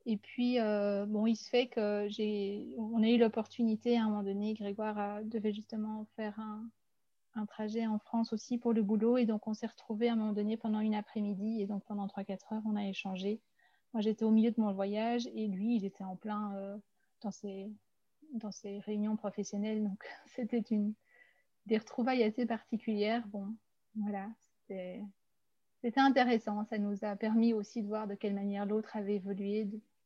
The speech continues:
depuis ces trois, quatre semaines où j'étais déjà partie. Et, euh...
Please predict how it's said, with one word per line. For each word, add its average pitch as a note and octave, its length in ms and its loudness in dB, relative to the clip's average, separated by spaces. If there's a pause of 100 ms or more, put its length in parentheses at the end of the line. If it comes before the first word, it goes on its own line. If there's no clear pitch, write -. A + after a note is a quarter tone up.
(140)
depuis G#3+ 280 -4
ces G#3 160 -8
trois, G#3 180 -10
quatre G3+ 200 -8
semaines G#3 420 -4 (480)
où A3 60 -2
j'étais G#3 280 -6
déjà G3+ 260 -6
partie. A3+ 500 -6 (640)
Et, G3+ 240 -2
euh... G3 540 -4